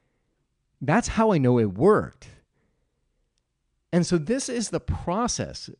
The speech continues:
to start to break down those limiting beliefs and adopting the true you, who you really are. So let's go over that process again, right? We, we know that beliefs are the way we see the world and how our beliefs c-,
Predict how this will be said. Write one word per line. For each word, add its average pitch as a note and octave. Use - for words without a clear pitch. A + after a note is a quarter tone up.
to D3+
start F#3
to F3
break E3
down G3
those A#2
limiting A2+
beliefs G#2+
and D3+
adopting F3
the D3
true A3
you, G#2
who A#3
you G#3+
really B2+
are. D#2
So -
let's F#3+
go C4+
over B3+
that F3
process D#3
again, F2
right? E3+
We, F#3
we E3
know F#3
that F3
beliefs D#3
are C#3+
the B2+
way C#3
we F#3+
see C3+
the A#2+
world G2
and F#2+
how A2+
our A#2+
beliefs D#3
c-, -